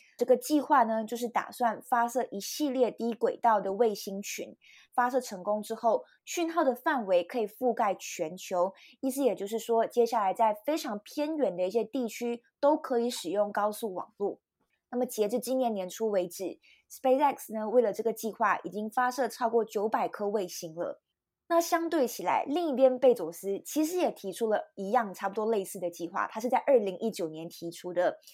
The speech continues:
贝佐斯也打算去进军这个卫星产业。不过呢，到现在为止呢，贝佐斯的蓝色起源公司还没有发射任何的卫星，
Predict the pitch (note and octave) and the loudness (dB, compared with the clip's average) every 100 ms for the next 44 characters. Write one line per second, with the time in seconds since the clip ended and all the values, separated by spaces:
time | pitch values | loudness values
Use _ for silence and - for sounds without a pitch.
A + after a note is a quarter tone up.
0 | - - _ - B3 G3+ G3 A#3 A3+ A3+ | -20 -20 _ 4 4 4 -2 2 2 2
1 | D#3+ - C4+ C4 C4 A3 D4 A#3+ A3 A#3+ | 0 -2 -4 -4 -4 -4 -4 -4 -2 -2
2 | A3+ A3+ A3+ G#3+ F#3 G3+ G#3 - - F3+ | 0 0 2 2 -2 -8 -10 -12 -10 -8
3 | - - _ _ _ - G3+ G3 E4+ E4 | -8 -10 _ _ _ -8 -8 -2 2 2
4 | B3 B3+ B3+ B3+ C4+ B3+ - - E4+ C4 | 2 0 0 0 0 0 -8 -6 -2 0
5 | C4 A#3 G#3 F#3+ - A#2 A#2 - D4 A#3 | 4 4 2 -4 -8 -8 -6 0 2 2
6 | G3 A3 G#3+ G3+ G3 F#3 C4+ F#4 A3 G3 | -2 -2 2 4 4 0 -2 -4 -6 -4
7 | A3 A#3+ A#3+ B3 C4 - _ - A#3 A#3+ | -2 -2 -4 -4 -4 -8 _ -6 0 2
8 | D4+ F4 - G#3 A3 A3+ A3+ A3+ G#3 F3 | 2 -2 -2 -4 -2 0 4 2 2 -6
9 | F3 F#3 E3 - - | -4 -4 -4 -8 -18